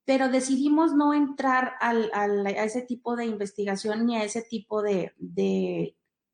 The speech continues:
contradicciones. ¿Por qué? Porque estábamos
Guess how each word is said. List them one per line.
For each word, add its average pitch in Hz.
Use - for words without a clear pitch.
contradicciones. 214
¿Por 226
qué? 233
Porque 247
estábamos 262